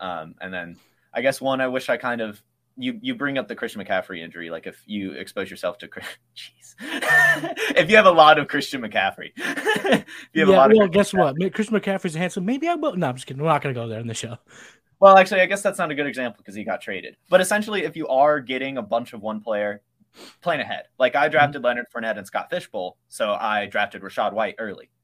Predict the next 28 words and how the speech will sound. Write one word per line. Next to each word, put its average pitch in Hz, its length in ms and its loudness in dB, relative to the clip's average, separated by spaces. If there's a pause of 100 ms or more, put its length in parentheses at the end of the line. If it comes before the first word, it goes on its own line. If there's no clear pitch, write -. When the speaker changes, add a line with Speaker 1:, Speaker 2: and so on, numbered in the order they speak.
(220)
Speaker 2:
Right. 160 260 0
Speaker 1:
Just - 180 -16 (160)
make 98 160 -12
sure 113 140 -4
I 95 100 0
had 92 300 -4
Rachaad 92 280 -8
White 98 200 -2
if - 100 -14
anything 82 240 -16
happened 87 280 -14
to 85 60 -16
Leonard 78 220 -18
Fournette. 117 240 -6
Speaker 2:
Mm-hmm. 143 100 -4 (440)
Speaker 1:
And 85 360 -12
just - 180 -8
kinda, 202 200 -2 (240)
you 185 120 -12
should 175 180 -10
just, - 280 -10 (160)
you 120 120 -12
know, 85 200 -12
plan 151 200 -4
ahead 127 320 0 (360)
because 135 320 -6
I 156 60 -6
think 160 260 -12